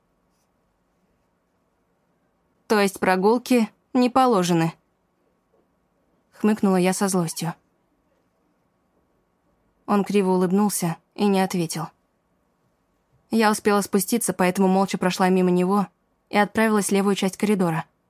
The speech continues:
где ещё не была. Ага, вот она,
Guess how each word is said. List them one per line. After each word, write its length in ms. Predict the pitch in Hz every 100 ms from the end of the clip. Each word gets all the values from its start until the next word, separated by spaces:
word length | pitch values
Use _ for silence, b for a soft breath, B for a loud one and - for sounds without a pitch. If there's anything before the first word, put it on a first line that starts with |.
| _
где 240 | 196 180 175
ещё 200 | 165 185
не 100 | 180
была. 320 | 190 170 165 _ _ _ _ _ _ _ _ _ _ _ _ _ _ _ _ _
Ага, 460 | - 214 196 175 165 _ _ _
вот 260 | 220 226 202
она, 280 | 175 165